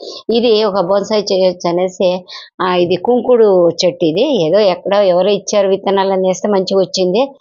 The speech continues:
సర్లే బోన్సాయి చేద్దాం, లేకపోతే వర్షాకాలంలో ఎక్కడైనా నాటుదాం అని వదిలేస్తే మొత్తానికి ఎండిపోయింది.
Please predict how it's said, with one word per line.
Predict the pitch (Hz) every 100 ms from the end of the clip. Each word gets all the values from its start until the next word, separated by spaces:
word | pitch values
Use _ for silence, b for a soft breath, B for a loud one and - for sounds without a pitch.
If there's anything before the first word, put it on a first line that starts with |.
| B _
సర్లే | 254 262
బోన్సాయి | 208 233 226 233 -
చేద్దాం, | 208 208 202
లేకపోతే | 196 196 196 196
వర్షాకాలంలో | 185 180 208 196 190 190 180
ఎక్కడైనా | 180 190 190
నాటుదాం | 180 180 180 196 190
అని | 175
వదిలేస్తే | 175 185 180 240 285 b b _
మొత్తానికి | 196 - 202 202 190
ఎండిపోయింది. | 175 170 175 175 190